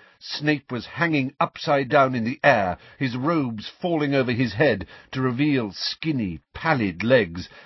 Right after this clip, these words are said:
and a pair of greying underpants. Many people in the small crowd cheered. Sirius,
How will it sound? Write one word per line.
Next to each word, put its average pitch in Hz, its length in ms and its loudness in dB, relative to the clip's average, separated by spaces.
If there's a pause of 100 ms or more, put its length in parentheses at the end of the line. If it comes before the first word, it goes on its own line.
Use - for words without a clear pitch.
and 113 140 -2
a 110 60 -2
pair 127 360 2
of 101 200 -6
greying 101 680 0
underpants. 90 800 -6 (960)
Many 117 300 0
people 117 340 -6
in 92 80 -4
the 92 100 -6
small 104 460 0
crowd 92 540 4
cheered. 90 580 -2 (380)
Sirius, 139 600 -2